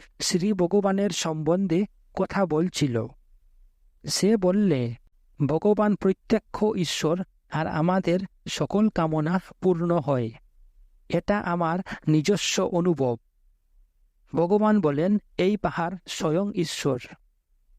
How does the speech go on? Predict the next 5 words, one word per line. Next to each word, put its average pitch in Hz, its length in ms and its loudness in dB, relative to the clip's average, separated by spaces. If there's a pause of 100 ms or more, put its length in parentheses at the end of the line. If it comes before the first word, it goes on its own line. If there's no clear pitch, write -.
(180)
আমি 180 260 0
এসব 180 420 -2 (420)
বুঝি 160 320 2
না, 113 280 -6 (680)
কিন্তু 208 500 2